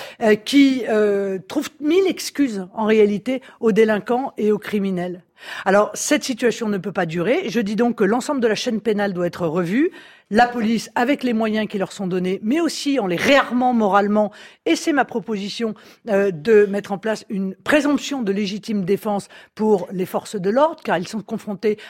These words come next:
à des agressions absolument inouïes aujourd'hui. Eux et leurs familles, je vous signale, hein. Parce que ce qu'on, ce do-, dont on ne parle pas, c'est ce que vivent les familles des policiers,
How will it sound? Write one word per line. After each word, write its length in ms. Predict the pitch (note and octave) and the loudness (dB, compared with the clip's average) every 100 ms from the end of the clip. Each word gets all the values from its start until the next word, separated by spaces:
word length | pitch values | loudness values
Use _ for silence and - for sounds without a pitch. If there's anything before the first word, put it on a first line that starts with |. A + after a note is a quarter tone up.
| - | -4
à 80 | G3 | 0
des 240 | G3+ F#3 | 2 2
agressions 560 | G3+ F#3 G#3 - A#3 G3 - - | 0 2 -2 0 -2 -4 -12 -14
absolument 380 | F3+ A3 G#3 G#3+ | -6 -2 2 4
inouïes 340 | G#3+ G#3 G3 | 4 2 2
aujourd'hui. 420 | F#3+ B3+ C#4 F#4 - - | 2 2 4 4 2 2
Eux 140 | F#4+ | 4
et 60 | C4 | 4
leurs 120 | G#3 | 2
familles, 300 | D4 E4 E4+ | 2 0 0
je 100 | G3 | -2
vous 60 | G#3 | -6
signale, 340 | G#3 G3+ G3+ | -6 -4 -4
hein. 140 | B3+ - _ _ - - - | -6 -8 _ _ -20 -12 -2
Parce 140 | - | 0
que 160 | C#4 B3 | 2 2
ce 140 | C4+ | 0
qu'on, 480 | A#3+ - E4 C#4 G3+ | -2 -2 -2 -2 -4
ce 120 | B3 | -6
do-, 200 | G#3+ A#3 | -6 -6
dont 200 | A3 D4 B3+ | -4 -4 -2
on 80 | |
ne 80 | G#3+ | -4
parle 360 | F3 B3+ G#3 G3+ | 0 0 0 -6
pas, 240 | - G#3 - - | -4 -4 -6 -20
c'est 200 | - B3 | -4 -4
ce 80 | - | -2
que 100 | A#3+ | -4
vivent 280 | F#3 G4+ D4+ | 2 2 4
les 120 | A#3+ | 0
familles 320 | A3 F#3+ G#3 | 0 -2 -2
des 100 | F#3 | -4
policiers, 600 | - G3+ F#3+ - A3+ G#3 | -4 -4 -4 -6 -4 -6